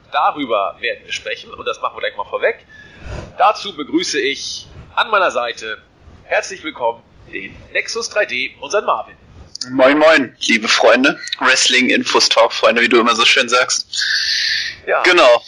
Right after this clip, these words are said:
Speaker 1: du bist
Speaker 2: Du sagst,
Speaker 1: geflasht.
Speaker 2: ja, ich bin geflasht. Du sagst, denkwürdige Ausgabe. Ich würd fast mit Stephanie McMahon mitgehen und sagen, historische Ausgabe.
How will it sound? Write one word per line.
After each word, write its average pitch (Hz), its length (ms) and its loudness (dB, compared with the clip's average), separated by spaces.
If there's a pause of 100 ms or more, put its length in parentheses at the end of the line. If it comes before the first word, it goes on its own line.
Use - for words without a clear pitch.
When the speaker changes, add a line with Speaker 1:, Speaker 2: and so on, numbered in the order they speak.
(140)
Speaker 1:
du 190 80 -10
bist 185 120 0
Speaker 2:
Du 151 80 2
sagst, 160 300 4
Speaker 1:
geflasht. - 220 -10 (440)
Speaker 2:
ja, 175 180 6
ich 147 140 2
bin 160 140 0
geflasht. 151 340 2
Du 139 80 2
sagst, 147 360 2
denkwürdige 156 640 4
Ausgabe. 147 460 4
Ich - 140 0
würd 151 140 2
fast - 320 0
mit - 400 -2 (500)
Stephanie 160 420 0
McMahon 147 500 2
mitgehen 147 360 0
und 139 140 -2
sagen, 131 340 0
historische 147 600 2
Ausgabe. 131 640 4